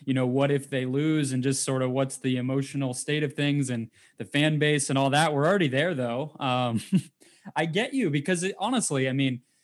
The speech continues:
if we're being honest, like, neither team had shot the ball well, really, at all. I mean,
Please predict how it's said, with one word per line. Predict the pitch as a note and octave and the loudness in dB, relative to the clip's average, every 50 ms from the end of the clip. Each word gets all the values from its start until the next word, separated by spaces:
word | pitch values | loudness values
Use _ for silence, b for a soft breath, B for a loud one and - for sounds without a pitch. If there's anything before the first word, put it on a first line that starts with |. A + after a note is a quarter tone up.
| _ - | _ -8
if | D3 C#3 C#3 | -8 -6 -4
we're | F3 | -4
being | E3+ F#3 F#3 E3+ | -4 -4 -4 -4
honest, | C#3+ C#3+ D#3 D3+ C#3 B2 - - | -2 -2 -2 -2 -2 -2 -4 -4
like, | B2+ A#2 A#2 A2+ - _ _ _ _ _ _ _ _ _ _ _ _ _ _ _ _ _ _ _ - | -4 -4 -6 -6 -10 _ _ _ _ _ _ _ _ _ _ _ _ _ _ _ _ _ _ _ 0
neither | C3+ D3+ F3+ E3+ D3+ | 2 2 4 4 4
team | C#3 - D3 C#3+ C3 | 2 2 2 2 2
had | A#2+ A2 G2 | 2 0 -4
shot | - - C3+ B2+ B2+ | -2 0 0 0 0
the | - G#2+ | -2 -4
ball | G#2 A#2 B2 A#2 G#2+ G#2 G2 F#2+ - _ _ _ _ - | -2 0 0 0 -2 -4 -6 -10 -14 _ _ _ _ -6
well, | C3 A#2+ A2+ A2 G#2+ G2+ F#2+ F2+ E2+ _ _ _ - | -4 -2 -2 -2 -2 -4 -8 -12 -16 _ _ _ -8
really, | B2 A2 G#2+ G#2 | -6 -6 -6 -6
at | G2 G#2+ | -2 0
all. | B2 B2+ A2 F#2+ G#2 G#2+ - | 0 0 0 -2 -4 -12 -12
I | - A#2 | -10 -6
mean, | A2 A2 A2 G#2+ G#2 G2+ | -6 -4 -4 -6 -8 -10